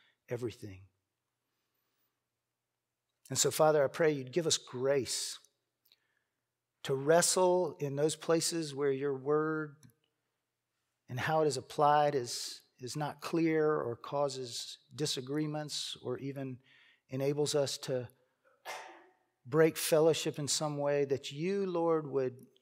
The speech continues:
unite us around that which is truly important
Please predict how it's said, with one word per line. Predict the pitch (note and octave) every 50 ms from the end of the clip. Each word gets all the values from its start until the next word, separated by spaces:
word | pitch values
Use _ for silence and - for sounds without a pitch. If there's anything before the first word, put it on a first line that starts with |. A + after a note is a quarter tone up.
| _ _ _
unite | B2+ B2+ B2+ B2+ B2+ B2+ C3+ C#3 D#3+ E3 D3+ D#3 -
us | A#2 G#2+ - - -
around | A#2+ A2+ A#2+ A#2 A#2+ A#2+ A#2+ A#2+ A#2 A#2 A#2 - _ _ _ _ _ _ _ _ _ - B2
that | A#2 C3 C3 B2+ -
which | B2+ B2 - -
is | B2 A2+ G#2+ - - - - - - _ _ _ _ _ _ _ _ _ _ _ _
truly | - - - - E3+ E3 E3+ E3+ E3 D#3+ D#3 - B2
important | A#2+ A#2 A2+ - - A#2+ A2+ - - A#2+ G#2+ - _ - -